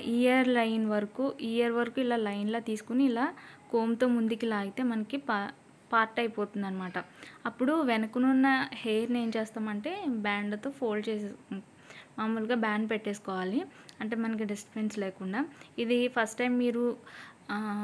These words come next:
ఎదర ఒకటే మనకి చిన్న లేయర్లా ఉంటే చాలు, మిగతాదంతా లాంగ్గా ఉండాలి hair అనుకునే వాళ్ళ కోసం. So, అలాగే, మ్, three steps కింద మీరు layer cut చేసుకోవడానికి కూడా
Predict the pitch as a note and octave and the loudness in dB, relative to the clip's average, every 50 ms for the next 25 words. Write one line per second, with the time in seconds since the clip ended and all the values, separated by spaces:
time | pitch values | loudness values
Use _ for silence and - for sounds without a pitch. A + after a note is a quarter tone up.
0 | G#3 G#3+ A3+ - - - A#3 A3+ A3+ A#3 A#3+ B3 A#3+ B3 A3+ A#3+ B3+ B3 B3 B3 | -4 -6 -8 -10 -6 0 2 2 4 4 4 2 2 2 0 0 0 0 0 0
1 | A#3 A#3 A#3 B3 B3 B3 - - B3 A#3 A3+ A3+ A#3 A3+ A#3 - - - - - | 0 -2 0 0 0 0 0 -2 -2 -2 -2 -2 -2 -4 -6 -8 -14 -14 -8 -4
2 | A3 A3+ A3 A3 A3 A3 A3 A3 A3+ A#3 A3+ A3 G#3+ G#3 A#3 A3 - A#3 G#3 G3+ | -2 2 2 4 4 4 2 2 0 0 0 0 -2 -2 -2 -4 -2 -2 -2 -2
3 | G3+ G#3 A#3 C#4 D4 C4 A3 G#3+ G#3+ - A3+ A3+ A3 G#3+ A#3 A#3 A3 G#3 G3 G3+ | -2 -2 -2 0 0 0 -2 -2 -4 -4 -4 -2 -2 -2 0 0 0 0 -2 -2
4 | G3+ G#3 G#3+ A3 A3 G#3 G3+ G3 G3 G3 G#3 G#3+ G#3+ G#3 G3 G3 G3 F#3+ F#3+ F#3 | -2 -2 -2 -2 0 -2 -2 -4 -4 -4 -2 -2 -2 -2 -2 -4 -6 -6 -8 -8
5 | - F#3+ F#3 F#3 F#3 F#3 F3+ F3 - F#3 F#3 F3+ - B3 C#4 C#4 - - - - | -8 -6 -6 -6 -6 -6 -6 -8 -8 -8 -8 -8 -6 -6 -6 -6 -6 -12 -18 -18
6 | - - - - - - - - - C#4+ F4 - - - - G#3+ G#3 G#3+ G#3+ A3+ | -18 -16 -16 -18 -18 -18 -6 0 2 2 2 2 -2 -2 -2 2 2 2 2 2
7 | A3 C4 E4 F#4+ G#4 - - - - - - - G#3+ A#3 A#3 A3+ A3+ - A#3 A#3+ | 0 0 0 0 0 -2 -4 -12 -20 -20 -14 -8 -6 -4 -4 -4 -6 -4 -2 -2
8 | A#3+ A3+ A#3 - A#3+ A#3+ - - - C4 B3 B3+ B3 B3+ B3 A#3+ A#3 A3+ A3 A3 | -2 -2 -2 -4 -4 -4 -4 -6 -4 -2 0 2 2 2 2 0 0 0 0 0
9 | G#3+ G#3+ - A3+ A3 - - A3+ G#3+ A3 - A3+ A3 A3+ A3+ A3 G#3+ A3 A#3+ | -2 -2 -2 -4 -4 -2 -4 -4 -4 -4 -4 -4 -4 -2 -4 -4 -2 -2 -2